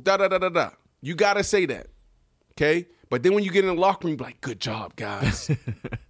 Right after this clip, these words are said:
Speaker 1: Phenomenal.
Speaker 2: So, so for me, Saints players going rogue on offense was hilarious. Like,
Speaker 1: <laughs>
Speaker 2: because I told people before, like,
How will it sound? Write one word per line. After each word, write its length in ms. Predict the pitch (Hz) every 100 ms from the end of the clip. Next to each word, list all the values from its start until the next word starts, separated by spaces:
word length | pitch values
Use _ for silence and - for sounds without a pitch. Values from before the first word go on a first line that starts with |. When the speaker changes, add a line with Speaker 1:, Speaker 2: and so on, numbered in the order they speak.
| _ _ _ _ _ 202 - 156 90 - _ _
Speaker 1:
Phenomenal. 580 | - 127 131 151 156 147
Speaker 2:
So, 100 | - _ _ _ _
so 180 | - 151
for 160 | 131 139
me, 280 | 151 143
Saints 360 | 127 139 139 131
players 420 | 131 127 123 110
going 260 | 110 110 107
rogue 320 | 104 107 104
on 120 | 101
offense 640 | - 104 101 104 98 90 - _
was 340 | 110 107 92 -
hilarious. 800 | 117 107 110 107 90 78 - - 123 -
Like, 320 | 107 101 98 - - -
Speaker 1:
<laughs> 0 | 302 -
Speaker 2:
because 520 | 208 269 214 220 202 208
I 120 | 226
told 320 | 277 254 294
people 240 | 269 208
before, 480 | 170 156 - 143 117
like, 380 | 107 110 110 113